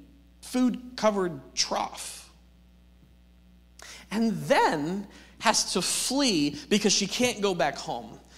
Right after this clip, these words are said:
or her son will die. That's the Christmas story.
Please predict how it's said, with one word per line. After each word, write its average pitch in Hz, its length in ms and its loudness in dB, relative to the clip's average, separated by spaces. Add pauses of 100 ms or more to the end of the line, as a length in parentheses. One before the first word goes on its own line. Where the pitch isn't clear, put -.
(220)
or 151 120 2
her 156 120 -2
son 147 260 2
will 113 100 -6
die. 120 260 -10 (2250)
That's 214 260 -2
the 185 100 -6
Christmas - 420 -6
story. - 240 -10